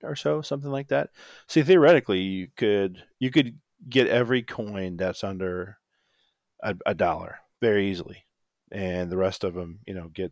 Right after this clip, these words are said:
get a, a, a half a dollar or get one or something like that. That's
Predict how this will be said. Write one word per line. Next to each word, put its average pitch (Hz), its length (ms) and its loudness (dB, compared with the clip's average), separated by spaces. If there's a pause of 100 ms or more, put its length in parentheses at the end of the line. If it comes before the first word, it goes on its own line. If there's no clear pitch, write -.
(160)
get 92 120 -6
a, 90 180 -10 (500)
a, - 40 -12
a - 20 -12
half 90 260 -4
a - 40 -8
dollar 165 340 -6
or 82 260 -14 (500)
get 95 180 -2
one 90 400 -2
or 85 100 -8
something 98 300 -8
like 87 160 -10
that. 87 240 0
That's - 260 -6